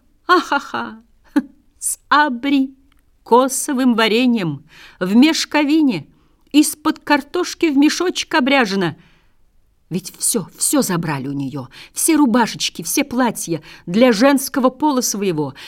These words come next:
все излишки ведь в её-то платьях.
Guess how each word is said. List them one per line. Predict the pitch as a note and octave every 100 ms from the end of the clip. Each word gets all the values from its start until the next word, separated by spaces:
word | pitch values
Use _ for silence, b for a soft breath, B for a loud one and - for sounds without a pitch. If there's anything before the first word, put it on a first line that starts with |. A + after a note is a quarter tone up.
| -
все | - - E4+
излишки | D4 C#4+ A#3+ C4 D#4 - - D4+
ведь | C#4 -
в | A3
её-то | A3+ C#4 B3 D4 D4 C#4
платьях. | C4 C4+ C#4 - F#3 D#3+